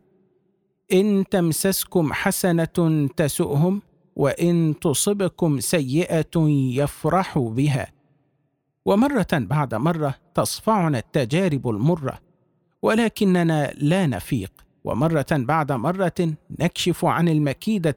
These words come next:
والمؤامرة، تلبس أزياء مختلفة، ولكننا لا نعتبر، ومرة بعد مرة تنفلت ألسنتهم فتنم عن أحقادهم التي لا يذهب بها ود يبذله المسلمون،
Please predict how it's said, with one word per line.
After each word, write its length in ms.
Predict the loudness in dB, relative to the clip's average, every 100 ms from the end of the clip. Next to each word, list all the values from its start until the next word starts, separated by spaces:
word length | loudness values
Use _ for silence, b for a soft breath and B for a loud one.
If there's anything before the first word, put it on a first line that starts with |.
| -2
والمؤامرة، 920 | 0 0 0 0 -2 0 0 -2 -6 _ _ _ _ _ _
تلبس 400 | 0 0 -2 -2
أزياء 600 | 0 0 0 0 0 -2
مختلفة، 720 | -4 -6 -2 0 0 -2 -8 _
ولكننا 800 | -2 -2 -2 0 2 2 -2 -4 -10 _ -4
لا 240 | 0 2
نعتبر، 600 | 2 -2 -2 -2 -2 -8 _ _ _ _ _ _ 0
ومرة 420 | 2 4 2 0
بعد 380 | 0 0 0 0
مرة 340 | 0 0 0 0
تنفلت 880 | 0 0 0 -2 -2 0 0 0
ألسنتهم 880 | 0 -2 -2 0 0 0 2 2 2 -4
فتنم 600 | -2 0 0 0 0 0
عن 280 | 0 0 -2
أحقادهم 880 | -2 -6 -8 _ 0 0 0 2 0
التي 380 | 0 -2 0 0
لا 120 | 0
يذهب 500 | 0 -2 0 0 0
بها 480 | -2 0 0 0 -4
ود 640 | 0 0 0 2 2 0 -6 _ _ _ -2
يبذله 800 | 0 0 -6 0 2 2 2
المسلمون، 800 | 2 0 -4 -4 -4 0 0 0